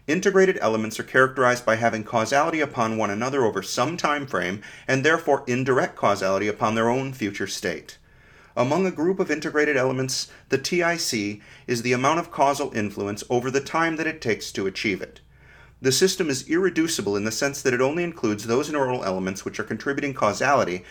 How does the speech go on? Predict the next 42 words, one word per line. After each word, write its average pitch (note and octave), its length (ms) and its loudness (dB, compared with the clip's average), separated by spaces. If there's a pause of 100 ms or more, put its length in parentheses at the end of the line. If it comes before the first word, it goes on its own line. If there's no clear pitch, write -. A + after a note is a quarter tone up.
(200)
and C3 100 2
are C#3 60 4
subject D3+ 580 -2
to D3 120 -2
effects A2 400 -2
under G2+ 180 -2
the G#2+ 140 -6
influence B2 460 -2
of A2+ 60 -8
the A#2+ 120 0
other G2+ 180 2
neuronal G2+ 340 -2
elements A#2 360 0
over G#2+ 160 -4
some D3 380 -4
period G2+ 280 2
of F#2 140 -8
time. G2+ 360 0 (1080)
The C#3+ 100 -2
system A3+ 400 -2
alone G#2+ 540 0 (240)
is - 140 -4
insufficient D3 760 -2
for - 160 -12
consciousness. - 800 -4 (420)
Evidence D#3+ 400 4
of - 140 -8
this G#2 240 2
is A2+ 100 -4
provided A#2 400 4
by G#2+ 120 2
global C3+ 360 0
synchrony, F#2+ 600 -4 (220)
as A#2 160 0
might C3+ 200 0
occur A#2+ 320 0
with A2+ 120 -2
certain D3 300 -2
types A#2+ 300 0
of A2+ 160 -4
epileptic G2+ 560 -2
seizures, C3 560 -4